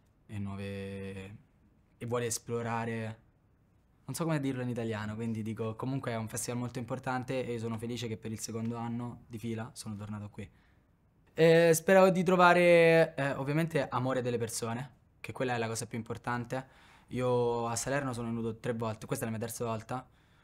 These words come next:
Una volta semplicemente perché stavo di passaggio per, eh, per, stavo registrando con il mio migliore amico, tutto Rope in Autostop abbiamo fatto e quindi siamo passati di passaggio. L'altra volta al Giffone, quindi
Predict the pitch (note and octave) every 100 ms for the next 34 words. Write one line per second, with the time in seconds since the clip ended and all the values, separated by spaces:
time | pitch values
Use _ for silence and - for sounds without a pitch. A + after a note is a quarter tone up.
0 | _ A#2+ B2+ C#3+ C#3+ A#2+ A2+ B2+ A#2+ A#2
1 | A#2 - C#3 A#2 A#2 A#2+ - B2 A#2+ A#2
2 | A#2+ B2 B2 - A2 A2 G#2+ G#2+ G#2 G#2
3 | G#2 G#2 A2 G#2 G#2 G#2 G#2 A2+ B2 -
4 | - A2+ G#2+ G#2 G#2 A2+ A2 G#2+ G#2+ G#2+
5 | G#2+ A2 A2 A2 A2 A2 G#2 - _ _
6 | - A#2 A#2+ A2+ A2+ A2+ A2 A2+ G#2+ G#2+
7 | G#2+ A#2 A#2 A#2 G#2+ G#2+ A2 A2+ A#2 -
8 | B2 A#2+ C#3 - - - - A#2+ A2+ C3
9 | - A#2 D3 - B2 C3+ - A#2+ A#2 G2